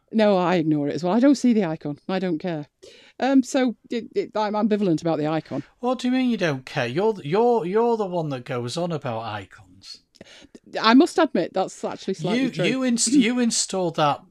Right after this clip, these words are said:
Speaker 2: zip utility 'cause it had a nice icon.
Speaker 1: Oh, damn it, he's remembered. Uh, okay, okay. Well, I don't find the icon offensive. Let's leave it there. <clears throat> Yeah, I'm the one who changes the icon in Sublime Text. That's what you mean. And my zip icons.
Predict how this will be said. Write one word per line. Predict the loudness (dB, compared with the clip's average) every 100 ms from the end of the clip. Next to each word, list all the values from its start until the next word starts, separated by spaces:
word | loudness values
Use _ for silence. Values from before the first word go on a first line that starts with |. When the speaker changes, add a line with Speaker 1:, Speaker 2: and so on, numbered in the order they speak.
| _ -14
Speaker 2:
zip | -6 -4 -2
utility | -4 -4 -6 -8 -10 -10 -10
'cause | -10 -8
it | -6
had | -4
a | -4
nice | -2 -2 -2
icon. | -2 -4 -8 -12 -14 _ _ -18 -2 0
Speaker 1:
Oh, | 0 -2 _ _
damn | -10 -10
it, | -8
he's | -6 -4
remembered. | -4 -8 -12 -18 -20 -20 -16 -2
Uh, | 2
okay, | 4 8 8 6 2 4 4 6
okay. | 4 4
Well, | 4
I | 6
don't | 6 6 6
find | 4
the | 4
icon | 4 2 2
offensive. | 4 2 2 0
Let's | 0 -4
leave | -4 -6
it | -6
there. | -10 -12 -10 -2
<clears throat> | 0 2 -2 _ -8 -4 -2
Yeah, | -2 2
I'm | 2 4 6
the | 8
one | 6 6
who | 4
changes | 2 4 4 4 2
the | 2 2
icon | 2 -2 -2 0
in | -2
Sublime | -2 -4 -4 -4 -8
Text. | -12 -16 -18 -14
That's | -12
what | -10 -10
you | -12
mean. | -16 -18 _ _ _ _ _ -20 -8
And | -4
my | -2 -2
zip | -4 -6
icons. | -14 -14 -18 -18 -20